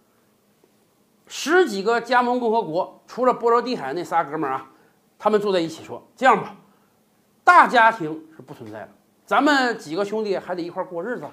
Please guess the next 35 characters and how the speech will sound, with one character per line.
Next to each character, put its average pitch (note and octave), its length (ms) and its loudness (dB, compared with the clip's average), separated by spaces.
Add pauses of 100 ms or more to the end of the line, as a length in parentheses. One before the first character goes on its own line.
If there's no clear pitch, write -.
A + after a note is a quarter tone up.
(380)
我 G3 140 0
们 D#4 160 2
搞 - 180 4
一 G3+ 80 0
个 G3+ 80 -4
松 F#4+ 300 -2
散 C3 180 -8
的 D3+ 60 -12
邦 B3+ 200 -2
联， F#3 440 -6
就 D4+ 220 2
叫 A3 480 0
独 C#4+ 280 -4
立 E4 200 -4
国 A3 260 -2
家 G3 280 -4
联 E3+ 220 -8
合 E3+ 160 -8
体。” - 220 -16 (480)
那 G#4 160 8
个 F4 100 6
时 A3+ 80 -2
候 B3 280 2
有 F3+ 140 -2
十 B3 300 -8
一 D4 160 0
个 C4+ 160 2
成 F#3+ 220 -6
员 D#3 400 -6
加 F#3 220 -4
一 F3 120 -8
个 D#3 100 -10
观 D3+ 200 -10
察 B2+ 160 -12
员。 F#2+ 200 -16